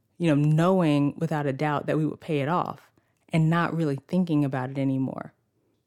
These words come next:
We had our plan and we'd been working it for so long, I knew it would happen.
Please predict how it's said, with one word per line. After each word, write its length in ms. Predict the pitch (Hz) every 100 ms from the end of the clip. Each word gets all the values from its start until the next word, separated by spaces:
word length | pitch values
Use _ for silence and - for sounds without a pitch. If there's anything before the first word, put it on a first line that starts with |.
| _
We 140 | 165 175
had 320 | 151 170 175
our 160 | 170 165
plan 560 | - 156 151 175 202 -
and 580 | 156 156 147 143 147 139 _
we'd 180 | 175 160
been 200 | 156 147
working 400 | 147 175 - 156
it 100 | -
for 160 | - 143
so 220 | - 156
long, 580 | 135 135 135 143 180 190
I 160 | - 139
knew 260 | 143 156 151
it 140 | 139
would 100 | 127
happen. 600 | - 151 143 - - 151